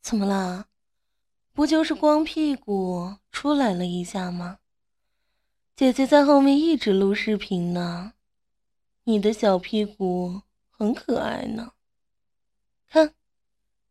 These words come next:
那边的小姐姐，刚才她们可是看见你的衣服下面了。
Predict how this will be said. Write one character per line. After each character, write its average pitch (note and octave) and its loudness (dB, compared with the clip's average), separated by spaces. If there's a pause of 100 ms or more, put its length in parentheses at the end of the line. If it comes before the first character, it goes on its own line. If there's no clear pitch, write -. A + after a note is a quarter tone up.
那 E4+ 2
边 D4+ 0
的 D4+ 2
小 A3+ 0
姐 G#3 -4
姐， F#3 -6 (1200)
刚 C4+ 8
才 C4+ 4
她 C#4+ 6
们 G#3+ 4 (240)
可 A#3 8
是 A3+ 0
看 D4 6
见 A#3 4
你 G3 4
的 F3+ 2
衣 F#3+ 2
服 G#3 -2
下 G#3 2
面 G#3 2
了。 F#3+ -2